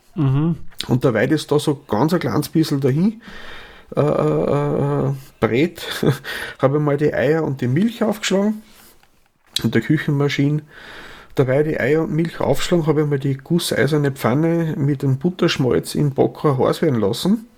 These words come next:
Speaker 2: also miteinander schon beim Vorheizen.
Speaker 1: Mhm.
Speaker 2: Und dann habe ich das Maismehl mit Salz, Natron und Backpulver vermischt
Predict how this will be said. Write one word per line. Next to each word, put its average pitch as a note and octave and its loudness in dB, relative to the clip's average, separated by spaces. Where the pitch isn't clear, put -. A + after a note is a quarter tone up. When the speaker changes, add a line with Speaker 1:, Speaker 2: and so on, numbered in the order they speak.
Speaker 2:
also B2 0
miteinander D#3+ 2
schon F#3 0
beim C#3 2
Vorheizen. B2+ 2
Speaker 1:
Mhm. A#3 0
Speaker 2:
Und D#3 0
dann D#3 2
habe E3 2
ich D#3 -2
das C#3 -2
Maismehl E3+ 0
mit C#3 -2
Salz, - -2
Natron C3+ 0
und C#3 -2
Backpulver C3 0
vermischt C#3+ -2